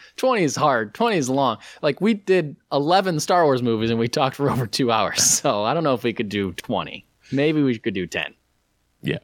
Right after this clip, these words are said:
Speaker 1: Maybe we could do five. But then that makes it harder to make the list if you're limiting, if it's
Speaker 2: That's,
Speaker 1: five, then it's
Speaker 2: ten
Speaker 1: harder to
Speaker 2: is,
Speaker 1: make that
Speaker 2: ten
Speaker 1: list.
Speaker 2: is probably a solid point of, like,
Speaker 1: I could probably do ten. But
Speaker 2: Yeah.
Speaker 1: man,
Speaker 2: It's,
Speaker 1: I
Speaker 2: it's
Speaker 1: remember
Speaker 2: tough.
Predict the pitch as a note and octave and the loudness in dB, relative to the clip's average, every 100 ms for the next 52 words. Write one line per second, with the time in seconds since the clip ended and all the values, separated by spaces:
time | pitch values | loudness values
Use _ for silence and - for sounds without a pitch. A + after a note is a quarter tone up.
0 | _ _ _ _ _ _ _ _ _ _ | _ _ _ _ _ _ _ _ _ _
1 | _ C#3+ - E3+ D3 C3+ - G2+ F#2 - | _ -4 0 0 0 -4 -4 -6 -4 -4
2 | D2 - - - F3 B3+ A#3 A3 E3+ G3 | -6 -6 -14 -4 0 2 2 0 0 2
3 | F#3+ C#3+ D3 C3 A#2+ D3 F2+ - G#2+ G#2 | 0 0 -2 -2 -2 0 -2 -4 -4 -2
4 | A2+ G#2+ G2 A#2 C3 G#2+ G2 F#2+ F2+ - | 0 0 0 0 0 0 0 -2 -6 -10
5 | _ _ A2+ A#2+ - - D#3+ A#2+ G2 G#2+ | _ _ -8 -4 -2 0 2 2 0 -2
6 | G2+ - G3+ F3 B2+ - - - E3+ D3+ | -2 0 0 -2 -2 -2 -4 -4 -2 -2
7 | - A#2 G2+ F2+ - E2+ D#2+ C#2+ - - | 0 0 0 0 0 0 -2 -4 -8 -8
8 | - - - C#2 C#2+ D2+ - - - _ | -12 -16 -6 -6 -4 -4 -4 -8 -20 _
9 | _ _ _ _ _ _ _ _ - C3+ | _ _ _ _ _ _ _ _ -6 -4
10 | D#3 D3+ C3 A#2+ G#2+ G#2 F2+ C#2+ E2 - | -2 0 0 0 -4 -4 -4 -6 -10 -18
11 | _ G#2 C#2+ - E3+ F#3 D3+ G#2 F#2 - | _ -2 -2 -2 0 0 0 -2 -4 -12
12 | - _ _ _ B2 - - - - - | -20 _ _ _ -4 -4 -6 -12 -4 -2
13 | - A3 G#3 G3 B2 A2+ D#3 - | -2 0 0 2 2 0 -4 -20